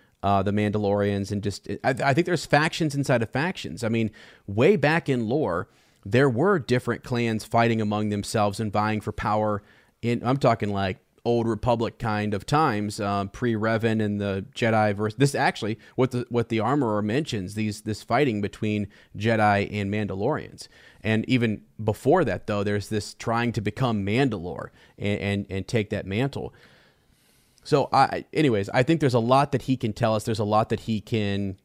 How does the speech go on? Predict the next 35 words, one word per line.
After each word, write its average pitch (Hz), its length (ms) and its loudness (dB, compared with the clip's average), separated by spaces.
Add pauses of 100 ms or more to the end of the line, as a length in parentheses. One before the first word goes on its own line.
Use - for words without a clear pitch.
can 110 180 -2
guide 113 320 2
us. - 380 -4
And 113 180 0
the, 107 100 -2 (200)
I, 110 240 2
I - 20 6
just 190 240 6
wasn't 165 280 4
sure 139 380 -2 (460)
if 127 160 0
they 135 140 2
were 127 120 0
gonna 113 200 0
do 151 260 2
it, 104 140 -6
you 117 120 -2
know, 127 280 4 (200)
because, 147 380 4
eh, - 140 -4
that, 143 240 0
that, 156 240 2
that's 156 240 0
the 147 80 0
big 131 180 2
thing 160 160 4
is 110 100 -2
that 120 200 -2
you 117 80 0
weren't 156 240 0
sure. 151 320 2
Are 120 100 4
they 131 80 4
gonna 214 180 2
say 113 500 -2